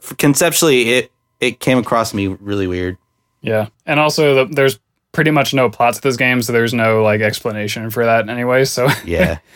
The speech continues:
Speaker 2: it's just kinda weird.
Speaker 1: Hell, the, uh, general asks you if you wanna party tonight, like, while talking about the mission that you're on. <laughs> "Hey, wanna, wanna party tonight?"
Speaker 2: "Hey, uh, be a wild man.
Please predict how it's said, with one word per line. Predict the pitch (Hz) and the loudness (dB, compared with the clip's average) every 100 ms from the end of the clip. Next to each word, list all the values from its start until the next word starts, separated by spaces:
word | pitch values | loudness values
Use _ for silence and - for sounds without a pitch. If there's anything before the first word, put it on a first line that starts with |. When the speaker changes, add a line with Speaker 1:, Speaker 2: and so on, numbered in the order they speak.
| _ _ _ - | _ _ _ -6
Speaker 2:
it's | 120 | -4
just | 123 - | -4 -6
kinda | 110 107 | -8 -6
weird. | 107 107 - | -4 -4 -4
Speaker 1:
Hell, | - 107 104 | 0 2 2
the, | 101 98 | 2 2
uh, | 98 92 92 - 104 | 2 2 0 -2 -10
general | 95 107 110 101 92 87 | -4 0 2 2 2 2
asks | 92 92 - | 0 -2 -2
you | 98 92 90 | -2 0 0
if | 87 - | -2 -2
you | 98 | -2
wanna | 87 | -2
party | 82 101 101 | -2 -2 0
tonight, | 85 92 87 87 87 - _ | -2 -2 -2 -2 -4 -8 _
like, | 95 90 - - 107 | -8 -8 -8 -20 -20
while | 98 95 107 113 | -16 -4 0 0
talking | 110 113 113 110 | 0 -2 0 0
about | 98 98 | 0 -2
the | 95 | -2
mission | 95 92 95 | -2 -2 -2
that | 90 87 | -2 -4
you're | 87 90 | -2 0
on. | 98 185 - | 0 -2 -4
<laughs> | 180 - 220 - 415 - - - 165 - 185 - | -6 -4 -6 -2 -4 -4 -4 0 0 2 0 2
"Hey, | 190 175 | 2 4
wanna, | 160 151 135 127 | 4 4 6 6
wanna | 165 | 4
party | 143 160 185 | 2 4 4
tonight?" | 196 196 214 - - _ _ _ _ | 4 4 4 2 -4 _ _ _ _
Speaker 2:
"Hey, | 151 151 | 0 4
uh, | 135 | 4
be | 131 | 4
a | 190 | 4
wild | 151 151 143 | 6 4 2
man. | 117 104 | 0 -4